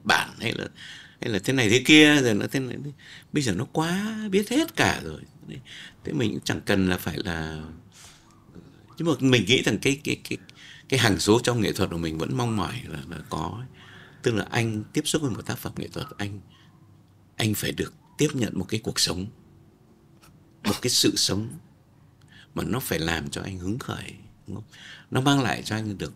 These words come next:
anh được chiêm ngưỡng một cái vẻ đẹp của một cái sự sống, bất kỳ là sự sống gì. Có thể là nó mang hình hài cụ thể của con người,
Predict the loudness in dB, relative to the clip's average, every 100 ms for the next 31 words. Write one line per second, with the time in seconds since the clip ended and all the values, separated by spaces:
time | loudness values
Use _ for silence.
0 | -10 -6 -2 -2 -2 4 4 4 0 -2
1 | -6 -14 -18 -20 -8 -6 -4 -2 -2 -2
2 | -6 -10 -8 -10 -8 -10 -4 -2 -2 -2
3 | -6 -10 -4 -4 -2 -4 -2 -4 -6 -8
4 | -2 -2 -2 -8 -18 -20 _ _ _ -20
5 | -14 -8 -6 -6 -6 -8 -12 -18 -20 -20
6 | -20 -18 -4 2 2 2 0 -2 -4 -4
7 | -6 -10 -20 _ _ _ -20 -20 _ _
8 | _ -6 -2 -2 0 -6 -14 -20 -14 -6
9 | -4 -4 -6